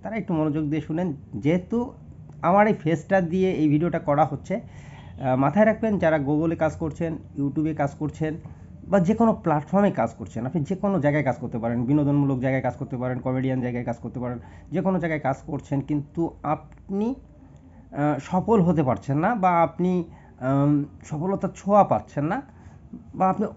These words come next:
অর্থ ইনকামের জন্য যে কাজ করছেন, আপনি আসলে কাজ করতে পারছেন না। প্রথমত একটা কথা মাথায় রাখতে হবে যে আপনার তথ্য আপনার অগোচরেই যখন চুরি হওয়া শুরু হয়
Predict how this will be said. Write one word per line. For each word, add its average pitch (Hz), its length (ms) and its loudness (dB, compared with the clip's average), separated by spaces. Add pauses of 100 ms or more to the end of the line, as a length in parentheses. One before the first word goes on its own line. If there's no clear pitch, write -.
অর্থ 190 340 0
ইনকামের 233 500 6
জন্য 202 240 2
যে 185 80 0
কাজ 185 400 -2
করছেন, 170 480 -2 (580)
আপনি 160 360 2 (140)
আসলে 151 200 -2
কাজ 143 260 2
করতে 170 240 -2
পারছেন 104 300 -2
না। - 280 -12 (260)
প্রথমত 220 420 4
একটা 165 420 2
কথা 185 280 0
মাথায় 165 320 2
রাখতে 180 260 0
হবে 139 240 0
যে 139 120 0 (160)
আপনার 180 580 2 (180)
তথ্য 160 580 -2 (840)
আপনার 185 420 4 (120)
অগোচরেই 180 640 6
যখন 165 300 0
চুরি 214 300 2
হওয়া 156 320 2
শুরু 214 320 2
হয় 104 240 -2